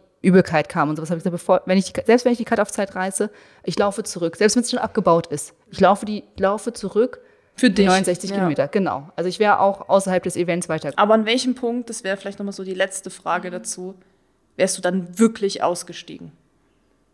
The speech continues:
Speaker 1: Hätte ich mich nicht übergeben, hätte, wäre ich ausgestiegen.
Speaker 2: Also wo es dir dann wirklich kreislaufmäßig und
Speaker 1: Also
Speaker 2: so
Speaker 1: das war,
Speaker 2: mies
Speaker 1: das
Speaker 2: ging?
Speaker 1: war, äh, sechshundert Meter vor V P zehn.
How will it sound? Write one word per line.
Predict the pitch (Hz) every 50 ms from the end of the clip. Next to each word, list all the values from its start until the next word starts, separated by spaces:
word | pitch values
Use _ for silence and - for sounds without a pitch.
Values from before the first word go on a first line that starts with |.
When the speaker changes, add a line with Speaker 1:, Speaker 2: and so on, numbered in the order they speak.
| _ _ _ _ _ _ - - - -
Speaker 1:
Hätte | 220 220 254
ich | 269 -
mich | 262 226 233
nicht | 220 208
übergeben, | 202 208 190 180 202 214 220 -
hätte, | 220 214 214 202
wäre | - 190
ich | 185 -
ausgestiegen. | - - - 180 - - 175 170 180 175 _ 190 185 180 - _ _ _ - -
Speaker 2:
Also | 185 190 190
wo | 220
es | 220 220
dir | 220
dann | 208 208 202
wirklich | 196 202 208 202 -
kreislaufmäßig | - 202 190 196 196 - 208 196 196 - 202 190 190 185 196 190 -
und | 196 180
Speaker 1:
Also | - - 202
Speaker 2:
so | 226
Speaker 1:
das | 214 214
war, | 226 226 226
Speaker 2:
mies | 226 226 -
Speaker 1:
das | 240 214 202 202
Speaker 2:
ging? | 196 - -
Speaker 1:
war, | 226 226 226 226 233 233 233 226 - - - -
äh, | - 139 - - - _ _ _ _ _ _ _ _ -
sechshundert | - 240 233 233 - - 240 247 254 226 -
Meter | - 220 220 220 - 226 220
vor | - - 226 214 214 208 208
V | 208 - 220 214 208
P | - 208 202 202 - - - - _ -
zehn. | - 233 226 262 311 339